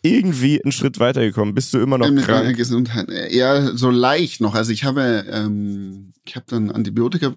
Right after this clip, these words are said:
Speaker 2: bekommen gehabt. Jetzt geht's mir auch schon sehr, sehr, sehr viel besser. Und ich kränkel aber immer noch so ein bisschen vor mich hin, was sehr nervig ist. Aber, ähm, sonst ist alles, alles, alles beim Alten. Also es ist, äh, es ist nicht mehr so dramatisch. Nicht mehr so dramatisch. Und,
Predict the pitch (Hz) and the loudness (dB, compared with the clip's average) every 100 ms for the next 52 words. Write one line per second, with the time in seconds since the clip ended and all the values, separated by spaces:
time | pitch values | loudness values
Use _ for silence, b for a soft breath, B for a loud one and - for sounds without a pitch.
0 | _ 123 - 131 143 131 123 127 139 - | _ -6 -4 0 2 2 0 -2 -4 -4
1 | 107 147 - 147 - 127 127 135 139 135 | -2 0 2 2 2 2 2 2 2 0
2 | 123 123 120 117 110 123 - 247 - B | 2 0 0 0 0 0 -2 -8 -10 B
3 | B B B - 135 139 139 135 127 - | B B B -2 2 2 2 0 -4 -8
4 | _ - - 156 175 131 127 151 170 123 | _ -8 -2 0 2 2 2 2 2 2
5 | - 120 - 170 - 151 135 127 120 151 | 0 -2 0 -2 -2 -2 0 0 0 0
6 | 135 110 - 123 120 127 139 107 110 - | 0 -2 -4 0 0 0 -2 -4 -2 -4
7 | - 120 120 117 B B - 120 117 117 | 0 2 2 -2 B B -4 0 4 4
8 | 113 107 107 - - 123 139 139 - 113 | 2 0 -6 -12 -4 0 2 0 -2 -4
9 | - - 120 117 113 120 117 - 113 117 | 0 0 2 2 2 2 0 -2 0 0
10 | - 104 87 87 - 87 92 98 - - | 0 -2 0 -2 -4 -4 -2 -2 -2 -6
11 | - - - 101 101 110 - 113 127 151 | -6 -6 -6 -6 -6 -6 -4 -2 0 0
12 | - 135 120 117 - 101 95 87 92 - | 0 0 0 0 0 0 0 -2 -4 -8
13 | - _ _ _ 110 - 101 95 98 104 | -12 _ _ _ -10 -4 -2 -2 -2 0
14 | 123 156 175 - 214 254 - | 0 0 0 2 2 2 -4